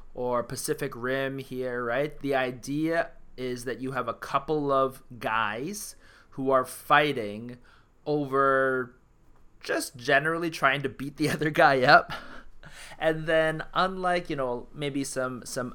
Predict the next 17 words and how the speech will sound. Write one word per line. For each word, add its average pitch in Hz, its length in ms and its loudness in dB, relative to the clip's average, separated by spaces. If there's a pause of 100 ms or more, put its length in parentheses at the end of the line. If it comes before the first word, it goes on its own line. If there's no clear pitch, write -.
other 139 360 2
kind 131 480 -4
of, 110 400 -4 (120)
um, 95 540 -10 (560)
action 143 420 0
movies 147 480 -2
where 123 200 -2
it's 110 180 -8
one 123 340 -4
hero 127 460 -2
against 120 340 -6
a 113 60 -6
lot 104 260 -2
of 117 80 -10
stock 120 320 -4
protagonists, 131 720 -6
which 117 220 -10